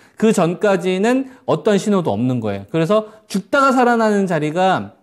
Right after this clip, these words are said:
이전에 직전 고점으로 만들었던 자리라고 좀 판단을 하는데 이천사백 원 선 정도에서 이천구백 원대까지 아주 강력한 매물대가 있어요.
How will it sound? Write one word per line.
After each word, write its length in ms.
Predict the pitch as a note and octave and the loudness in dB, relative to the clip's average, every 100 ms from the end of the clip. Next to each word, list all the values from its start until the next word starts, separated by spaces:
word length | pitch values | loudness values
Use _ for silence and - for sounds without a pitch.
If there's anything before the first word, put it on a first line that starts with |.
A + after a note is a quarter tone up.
| _ | _
이전에 440 | - F3 A#3 A3 G3+ | -6 0 2 4 2
직전 280 | - G3+ G3 | -2 -2 -2
고점으로 840 | F3 F#3 E3+ E3 D#3+ D#3+ D3+ D#3+ | 0 2 4 4 4 2 0 -4
만들었던 440 | A#2+ B2+ D3+ D3+ C#3+ | -4 -2 -4 -4 -6
자리라고 300 | C3 B2+ B2+ | -6 -6 -4
좀 140 | B2 | -6
판단을 340 | D#3+ F3+ E3 | -6 -4 -2
하는데 640 | E3 F#3+ D#3+ E3 G3+ A2+ - _ _ _ _ | -2 -4 -6 -4 -2 -4 -10 _ _ _ _
이천사백 880 | E3+ F3+ - A#3+ A3+ G#3+ B3+ C#4+ D4 | -4 -4 0 2 4 2 0 0 2
원 180 | C#4 C4 | 2 2
선 160 | A#3 G#3+ | 2 2
정도에서 960 | F#3+ F3 F3 E3 D#3+ D#3+ F3+ A#2 G2 _ _ _ | 0 -2 -2 0 0 2 2 0 -6 _ _ _
이천구백 640 | - E3 G#3 F#3+ - D#3 G3+ | -10 -4 -2 -2 -4 0 0
원대까지 560 | G3 F#3+ F3 E3+ D3+ | 0 -2 -4 -2 -2
아주 240 | C#3 A2+ E3 | -2 -4 -6
강력한 460 | - D3+ D#3+ E3 C#3 | -6 -6 -4 -4 -2
매물대가 480 | A#2 D3+ D3 C#3 | 0 -2 -2 -2
있어요. 640 | G#2+ - A#2+ A2 B2 A2 | -4 -4 -6 -2 -2 -2